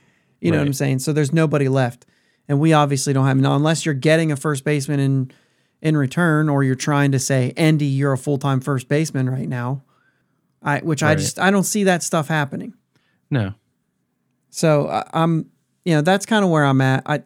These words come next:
Speaker 1: I think you shop those two around. If somebody calls about Connor Joe, you listen. If somebody calls, and, and other than that, it's lumping him in with a deal.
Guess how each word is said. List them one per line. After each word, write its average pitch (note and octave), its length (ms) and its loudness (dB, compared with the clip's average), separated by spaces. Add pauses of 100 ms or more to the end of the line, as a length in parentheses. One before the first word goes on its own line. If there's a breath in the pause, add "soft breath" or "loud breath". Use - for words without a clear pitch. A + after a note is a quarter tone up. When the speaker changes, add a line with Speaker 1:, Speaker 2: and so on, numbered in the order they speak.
(120)
Speaker 1:
I D3 60 -6
think F3+ 280 -2
you E3+ 80 -2
shop F3+ 400 2
those E3 280 0
two D#3 200 -2
around. C3+ 440 0
If C#3 160 -4
somebody A3 360 2
calls E3 460 2
about D3 460 0
Connor D#3 340 -2
Joe, C#3+ 260 0
you C3+ 220 -2
listen. C#3 580 -2 (640)
If - 140 -10
somebody F#3 340 2
calls, D#3 440 2
and, E3 580 -6
and F3 240 -2
other G3 260 4
than D#3 180 -2
that, E3 280 0
it's - 300 -6
lumping D3 400 2
him C3+ 140 2
in C3 180 4
with B2+ 160 2
a B2+ 80 2
deal. C3+ 340 -4